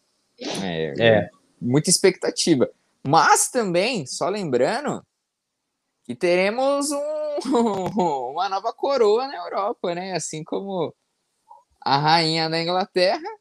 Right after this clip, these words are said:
Speaker 1: né? Um novo time, um novo clube inglês vai ser considerado o novo rei da Europa. Olha que legal. Temos aí
Speaker 2: Sim.
Speaker 1: mais uma, uma
Speaker 2: Sim.
Speaker 1: conquista, né? Uma, uma final de clubes do mesmo país, coisa que a gente,
Speaker 2: Sim.
Speaker 1: a última vez que a gente viu isso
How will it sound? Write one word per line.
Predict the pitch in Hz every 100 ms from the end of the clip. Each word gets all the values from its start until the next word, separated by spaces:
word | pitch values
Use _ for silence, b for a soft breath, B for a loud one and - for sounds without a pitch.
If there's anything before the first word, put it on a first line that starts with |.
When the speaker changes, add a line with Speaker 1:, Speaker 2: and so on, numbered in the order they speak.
| -
Speaker 1:
né? | - -
Um | 151 139
novo | 139 185 -
time, | - - 156 170
um | 160
novo | 147 196 240
clube | - 180 170
inglês | 165 123 120 214
vai | 339 370
ser | - 339 339
considerado | - 320 - 185 123 120 139
o | 143 139 120 120
novo | 113 123 160
rei | 101 110
da | 104
Europa. | 87 82 98 123 - 107
Olha | 117
que | - 87
legal. | 85 65 - _ _ _ _ _ _ _ -
Temos | 101 123 135
aí | 135 113
Speaker 2:
Sim. | 151
Speaker 1:
mais | 165 180
uma, | 190 196 214 214 220 _ _ _ _ _ _ _ _
uma | 156 170
Speaker 2:
Sim. | 175
Speaker 1:
conquista, | 196 208 120 214 - 151
né? | 143
Uma, | 160 147
uma | 135
final | - 165 147 156
de | 165 180
clubes | - 151 151 156
do | 139
mesmo | 120 - 175
país, | 101 80 98 277 -
coisa | - 110 110
que | 113
a | 107
gente, | 104 -
Speaker 2:
Sim. | 110 123
Speaker 1:
a |
última | 107 147 123
vez | 120
que | -
a | 123
gente | -
viu | 123 123
isso | 120 123 101